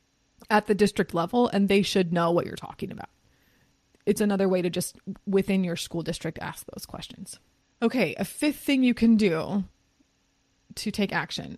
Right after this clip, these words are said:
is contribute to organizations doing the work. Now, not everyone has time to do these things that we've listed so far,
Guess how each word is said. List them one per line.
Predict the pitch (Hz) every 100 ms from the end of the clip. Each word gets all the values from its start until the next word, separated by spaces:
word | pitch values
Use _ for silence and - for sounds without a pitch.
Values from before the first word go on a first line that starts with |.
| -
is | 202 - -
contribute | 269 247 262 254 247
to | 247
organizations | 214 208 208 190 180 185 180
doing | - 165 147
the | 131
work. | 113 64 - - _ _ _ _ _ _ _
Now, | 185 156 - - _ _ _ _ _ -
not | 208 220 254
everyone | 247 240 240
has | 214 202 190
time | - 190 151 175 269 - _ _ _ -
to | 226
do | 196 214
these | 202 208 -
things | 214 196 208
that |
we've | 196 185 185
listed | 185 - 170
so | 175
far, | 165 - -